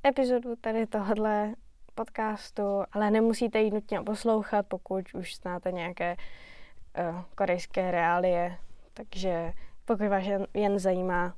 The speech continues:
sluneční politika, tak jste tu vítáni. Je to zase z minisérie uvnitř série čtení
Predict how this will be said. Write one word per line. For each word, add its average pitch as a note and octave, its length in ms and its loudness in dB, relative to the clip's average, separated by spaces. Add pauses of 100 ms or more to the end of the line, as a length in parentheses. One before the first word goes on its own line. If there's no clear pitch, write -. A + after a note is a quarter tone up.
(120)
sluneční F#3 500 -4
politika, F3 640 -2
tak - 260 -6
jste - 220 -6
tu A#3 140 -2
vítáni. G3+ 720 -2 (540)
Je A3 120 0
to A#3 140 2
zase A3 360 -2
z G3 60 -4
minisérie G3+ 880 0
uvnitř G3 420 -8
série F#3+ 760 -4 (460)
čtení F#3+ 760 -4